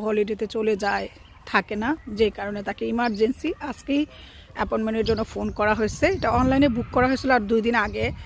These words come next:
তো ওরা আজকে রেসপন্স করছে, ডক্টর ফোন দিয়েছিল আমাদের জিপি থেকে। তো ওই জিপি আবার, ওই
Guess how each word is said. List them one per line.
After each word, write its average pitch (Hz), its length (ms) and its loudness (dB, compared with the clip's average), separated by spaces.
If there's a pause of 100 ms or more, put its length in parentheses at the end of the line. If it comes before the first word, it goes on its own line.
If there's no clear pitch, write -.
(520)
তো - 40 -6 (100)
ওরা 208 220 4
আজকে - 240 -2 (440)
রেসপন্স 220 420 -2 (140)
করছে, 233 320 -4 (480)
ডক্টর 196 320 -4
ফোন 214 160 -2 (120)
দিয়েছিল 214 320 4 (140)
আমাদের 214 300 2
জিপি 226 200 -4 (100)
থেকে। 233 200 -2 (1000)
তো - 60 -8 (160)
ওই 262 160 6
জিপি 254 220 -4 (120)
আবার, 214 220 -4 (520)
ওই 247 80 6